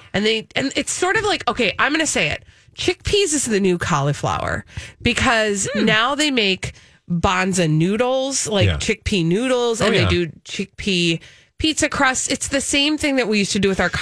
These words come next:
Speaker 3: You know what I
Speaker 1: cauliflower, where we were trying to make it into other things.
Speaker 3: What I love, don't even get me started 'cause we could just go off on a tangent, um, and I'm not gonna do that. So yes, uh, we,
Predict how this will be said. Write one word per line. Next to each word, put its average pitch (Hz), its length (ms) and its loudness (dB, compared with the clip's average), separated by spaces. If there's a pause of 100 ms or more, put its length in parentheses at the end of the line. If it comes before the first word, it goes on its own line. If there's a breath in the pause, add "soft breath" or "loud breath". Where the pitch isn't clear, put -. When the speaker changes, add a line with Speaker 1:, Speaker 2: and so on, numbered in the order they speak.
(120)
Speaker 3:
You 226 60 4
know 240 60 2
what 285 120 2
I 269 140 2
Speaker 1:
cauliflower, 170 180 0
where 175 100 0
we 175 80 0
were 170 100 0
trying 180 200 -2
to 170 60 2
make 165 220 2
it 165 80 0
into 147 240 2
other 147 160 0
things. - 520 -4
Speaker 3:
What 160 200 2
I 160 120 4
love, 135 260 2
don't 135 180 2
even 120 160 2
get 110 140 2
me 90 120 2
started 73 420 0
'cause - 200 -4
we 90 120 0
could 90 100 -2
just 82 180 -2
go 71 140 -2
off 73 240 -2
on 76 140 0
a 76 60 0
tangent, 71 680 -2
um, 78 260 2
and 78 80 0
I'm 78 80 2
not 78 200 0
gonna 73 180 -2
do 53 160 -6
that. 58 240 -4
So 104 120 0
yes, 95 520 0
uh, 85 460 2 (100)
we, 101 560 2